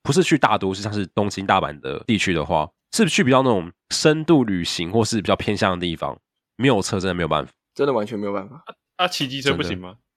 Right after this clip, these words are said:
Speaker 3: 骑个机车什么的。
Speaker 1: 他们好像比较少租机车的地方。
Speaker 2: 日-，日本租机车其实跟租汽车差不多，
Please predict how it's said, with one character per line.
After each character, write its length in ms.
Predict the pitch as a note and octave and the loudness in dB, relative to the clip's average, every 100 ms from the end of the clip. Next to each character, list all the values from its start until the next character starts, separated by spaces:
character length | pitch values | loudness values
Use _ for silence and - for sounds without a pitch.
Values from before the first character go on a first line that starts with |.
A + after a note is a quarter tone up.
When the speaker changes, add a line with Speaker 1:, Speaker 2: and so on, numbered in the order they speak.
| - | -18
Speaker 3:
骑 80 | |
个 100 | G#2 | -14
机 160 | A#2 A#2 | -12 -12
车 160 | G#2+ A2+ | -10 -10
什 80 | |
么 120 | G2 F2+ | -10 -8
的。 80 | G2 | -2
Speaker 1:
他 80 | |
们 140 | A#3+ B3 | 0 2
好 120 | B2+ | 2
像 160 | D#3 D3+ | 2 -2
比 200 | - E3+ | -2 0
较 40 | |
少 160 | D3+ G2 | 2 2
租 220 | - G#2+ | 2 -2
机 160 | F#2+ | -2
车 240 | F#2 - D2+ | -6 -6 -8
的 80 | - - - _ _ _ | -8 -14 -18 _ _ _
地 100 | - A#3 | -4 2
方。 180 | A#3 | 2
Speaker 2:
日-， 80 | D#3 | 2
日 200 | - C4+ | 2 2
本 280 | E3 B2+ A2+ | 4 4 2
租 220 | A2+ D3+ | -2 -2
机 220 | D#3+ D3 D#3 | -2 -2 0
车 180 | D#3+ | 2
其 160 | D3+ A2+ | 0 -2
实 40 | |
跟 140 | A#2 C3 | -2 -2
租 160 | B2+ | -2
汽 160 | B2 C3+ | -2 0
车 120 | A#2 | 0
差 180 | G#2+ G2 | 0 -2
不 60 | G2 | -4
多， 280 | - - | -10 -14